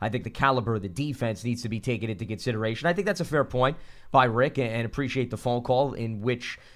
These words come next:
you know, Daniel Jones's mobility. And by the way, Pat Shurmur talked about this on Monday when he addressed the media. You know, he was pressed upon multiple questions with respect to the difference between Daniel Jones and Eli Manning and said, yes, you know, Daniel Jones clearly has more mobility and the ability to extend plays. I mean, we're not telling you anything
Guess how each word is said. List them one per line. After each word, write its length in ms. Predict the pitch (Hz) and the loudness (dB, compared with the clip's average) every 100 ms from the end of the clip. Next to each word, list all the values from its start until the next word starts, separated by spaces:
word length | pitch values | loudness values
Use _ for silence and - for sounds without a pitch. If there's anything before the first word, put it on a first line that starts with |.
| - | -2
you 80 | 160 | -2
know, 60 | |
Daniel 360 | 104 135 135 135 | 0 0 2 2
Jones's 400 | 117 131 117 107 | 4 2 2 0
mobility. 540 | 120 113 131 139 165 | 0 4 4 4 2
And 180 | 156 147 | -2 0
by 100 | 220 240 | 2 4
the 40 | |
way, 80 | 170 | 2
Pat 260 | - 175 | 2 0
Shurmur 280 | - 214 185 | 2 2 2
talked 260 | 165 160 160 | 2 0 2
about 200 | 117 110 | 0 0
this 160 | 117 | 0
on 120 | 117 104 | 0 0
Monday 320 | 131 127 95 | 0 -2 -4
when 140 | 104 | -4
he 80 | 110 | -4
addressed 320 | 104 127 123 | 0 0 0
the 80 | 110 | -2
media. 440 | 104 143 127 85 - - - | -2 0 0 -2 -8 -20 -6
You 80 | 139 | -2
know, 160 | 120 123 | 0 0
he 160 | 135 | -2
was 160 | 123 120 | -2 -4
pressed 480 | - 151 160 - 131 | -6 -2 -2 -2 -6
upon 500 | - 135 120 117 107 | -2 2 4 2 2
multiple 380 | 131 139 113 | 0 0 -4
questions 800 | 117 - 143 - 127 107 104 98 - - - | -4 0 0 0 -4 -2 -4 -8 -14 -16 -6
with 160 | 123 | -4
respect 360 | 117 110 131 123 | -4 -2 -2 -2
to 60 | 117 | -6
the 80 | |
difference 360 | 92 131 131 123 | -2 -2 -2 -4
between 320 | 120 123 117 | -4 -4 -4
Daniel 320 | 123 123 120 | -2 -2 -4
Jones 280 | 104 120 117 | -2 -2 -2
and 80 | 113 | -4
Eli 240 | 117 117 113 | -2 0 0
Manning 400 | 131 185 123 131 | -2 -2 -2 -4
and 140 | 139 - - | -6 -12 -10
said, 280 | - 208 220 | 2 2 2
yes, 360 | 294 - - | -4 -6 -8
you 80 | 285 | -8
know, 80 | 117 | -8
Daniel 320 | - 117 180 | -6 -4 -4
Jones 260 | 127 135 151 | -2 -2 -2
clearly 240 | 147 143 | -4 -2
has 160 | 139 120 | -2 0
more 200 | 117 135 | 0 2
mobility 580 | 151 127 127 123 131 165 | 0 0 0 0 -2 -2
and 100 | 127 | -2
the 80 | 123 | -2
ability 400 | 127 127 131 135 | 0 0 0 -2
to 60 | |
extend 340 | 127 - 143 123 | -4 -4 -6 -2
plays. 380 | 160 160 101 | -2 -2 -6
I 60 | 107 | -4
mean, 120 | 113 | -4
we're 100 | 113 | -2
not 180 | 139 - | -2 -2
telling 220 | 156 143 | -2 -2
you 60 | 139 | -2
anything 380 | 143 131 131 | -4 -2 -2